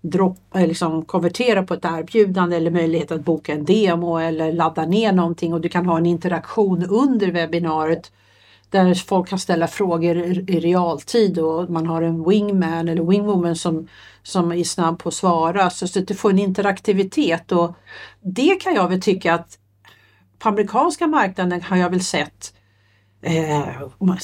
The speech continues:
kanske generellt, men när man ser vissa T V-program där man vill få T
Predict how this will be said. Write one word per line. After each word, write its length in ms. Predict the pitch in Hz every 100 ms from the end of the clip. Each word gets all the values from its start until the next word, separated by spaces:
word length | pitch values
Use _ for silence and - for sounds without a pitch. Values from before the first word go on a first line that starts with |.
| -
kanske 240 | - - -
generellt, 460 | 156 160 214 165 175
men 120 | 180
när 60 |
man 100 | 180
ser 200 | 170 202
vissa 220 | 190 190 170
T 280 | - 208
V-program 560 | 160 160 180 180 247 202
där 100 | 175
man 160 | 175 170
vill 100 | 180
få 100 | 151
T 360 | - 220 170